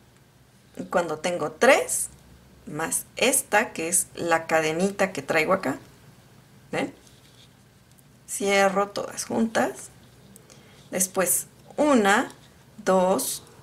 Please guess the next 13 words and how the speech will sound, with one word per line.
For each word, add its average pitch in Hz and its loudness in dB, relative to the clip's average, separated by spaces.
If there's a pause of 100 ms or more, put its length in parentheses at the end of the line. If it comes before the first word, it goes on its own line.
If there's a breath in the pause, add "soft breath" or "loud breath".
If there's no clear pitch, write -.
(160)
tres, 190 0 (460)
cuatro, - -2 (280)
cinco, 262 2 (1700)
y 330 -4
hago 226 2
el 269 2
otro 202 -2
pétalo. - -6 (2750)
Igual 180 0
en 175 -6
el 165 -4
mismo 202 0
huequito, 220 0